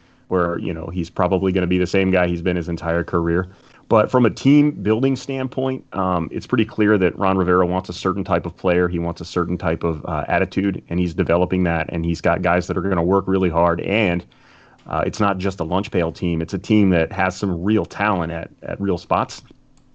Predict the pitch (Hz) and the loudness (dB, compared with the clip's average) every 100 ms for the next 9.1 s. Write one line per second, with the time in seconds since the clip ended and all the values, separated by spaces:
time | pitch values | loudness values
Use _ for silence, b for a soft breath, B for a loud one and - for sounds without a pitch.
0 | _ - - 92 92 90 - 107 92 95 | _ -14 -2 0 2 -2 -2 -2 0 0
1 | 95 90 87 82 85 - - 90 82 80 | 0 0 0 -2 -4 -6 -2 0 0 -4
2 | - - 85 80 80 - 101 92 82 80 | -10 -4 -2 -2 -6 -4 2 2 2 0
3 | 85 85 87 87 87 92 - - 98 104 | -2 -2 -2 -4 -6 -6 -8 -8 -2 0
4 | 90 92 101 95 87 87 87 87 90 82 | 2 0 0 0 2 2 2 0 0 0
5 | 82 87 85 90 85 - 95 - - - | 2 0 0 -4 -6 -6 -6 -6 -6 -10
6 | - 101 95 101 95 95 85 82 85 85 | -6 -2 2 4 6 6 4 0 0 -2
7 | - B B B - 104 104 107 110 104 | -4 B B B 0 4 4 4 2 2
8 | 95 90 - 113 98 101 92 - 95 90 | 0 -2 -4 -2 0 0 -2 -2 -2 0
9 | 85 | 0